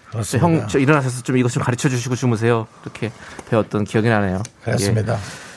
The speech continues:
Speaker 2: 자, 아무튼 우리 이렇게 또 열심히 가르쳐 주시는 또 우리 이공공구님 같은 선생님이 계시잖아요.
Speaker 1: 그러니까요.
Speaker 2: 또, 예. 좀 지치고 힘들 때는 뭐예요? 바로 커피죠. 아이스 바닐라 라떼 보내드리겠습니다.
Speaker 1: 근데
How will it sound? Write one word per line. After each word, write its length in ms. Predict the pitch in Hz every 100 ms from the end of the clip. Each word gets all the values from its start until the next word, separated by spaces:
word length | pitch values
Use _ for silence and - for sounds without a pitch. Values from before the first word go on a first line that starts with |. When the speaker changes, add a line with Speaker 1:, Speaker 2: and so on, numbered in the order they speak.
| -
Speaker 2:
자, 140 | 147
아무튼 300 | 147 180 214
우리 300 | 180 165 170
이렇게 240 | 147 160 185
또 140 | - 151
열심히 300 | 160 240 220
가르쳐 340 | 160 - 185
주시는 360 | 151 139 147 131
또 120 | 147 120
우리 340 | 117 110 135
이공공구님 680 | 151 143 139 147 127 139 156
같은 160 | 143 -
선생님이 360 | 175 170 175 151
계시잖아요. 600 | 110 - 117 113 143 151
Speaker 1:
그러니까요. 320 | 139 135 120
Speaker 2:
또, 120 | 110
예. 280 | 120 143 147 - - -
좀 140 | 160 147
지치고 340 | 208 - 254
힘들 200 | 262 254
때는 220 | 226 151
뭐예요? 440 | 123 185 262 185 101 -
바로 360 | 131 156 135 - _
커피죠. 440 | - 220 190 120 101 -
아이스 320 | - 160 180 131
바닐라 280 | 131 131
라떼 220 | 117 117 117
보내드리겠습니다. 680 | 123 107 104 - 98 85 - - - - - - -
Speaker 1:
근데 200 | 226